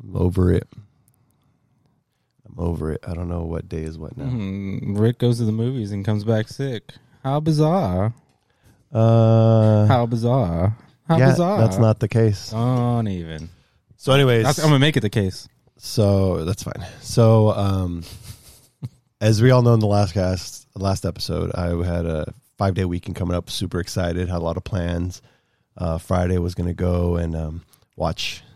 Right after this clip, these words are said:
Speaker 1: Die Another Day, James Bond.
Speaker 2: James Bond, which did really well.
Speaker 1: Uh, it did fairly well for, uh,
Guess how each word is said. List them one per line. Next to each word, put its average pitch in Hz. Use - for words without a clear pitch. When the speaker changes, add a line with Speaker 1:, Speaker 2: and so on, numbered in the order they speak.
Speaker 1:
Die 92
Another 90
Day, 87
James 85
Bond. 90
Speaker 2:
James 123
Bond, 110
which 113
did 160
really 139
well. 101
Speaker 1:
Uh, 123
it 156
did -
fairly 311
well 247
for, 107
uh, 98